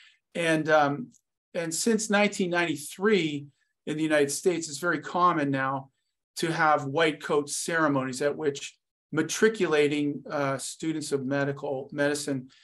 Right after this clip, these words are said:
take an oath. An oath, that oath might vary, but they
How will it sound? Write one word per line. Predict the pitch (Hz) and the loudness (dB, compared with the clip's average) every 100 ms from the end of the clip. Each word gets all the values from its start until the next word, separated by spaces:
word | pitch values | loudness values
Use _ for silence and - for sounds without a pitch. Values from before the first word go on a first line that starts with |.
| _ _ | _ _
take | - 165 190 | -2 2 2
an | 226 | 4
oath. | 294 143 - - | 6 4 0 -8
An | 151 160 | -6 -4
oath, | 165 151 147 - | -2 -2 -4 0
that | 156 156 | 0 2
oath | 175 170 | 0 0
might | 165 143 | 0 0
vary, | 127 175 180 156 | 4 6 6 4
but | 139 143 147 | 0 -2 0
they | 143 | -4